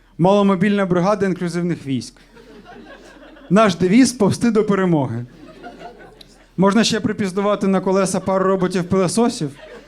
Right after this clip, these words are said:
і всім буде чиста пізда. Але втекти від такого трансформера буде дуже-дуже легко. Достатньо лише піднятись на кілька сходинок наверх.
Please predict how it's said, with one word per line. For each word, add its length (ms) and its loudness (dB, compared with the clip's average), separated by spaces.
і 60 4
всім 280 4
буде 200 4
чиста 380 0
пізда. 520 -4
Але 220 4
втекти 360 0
від 160 -2
такого 260 -2
трансформера 680 -2
буде 240 -2
дуже-дуже 560 -2
легко. 460 -4
Достатньо 440 0
лише 220 -2
піднятись 520 -4
на 80 -2
кілька 280 -8
сходинок 440 -4
наверх. 320 -6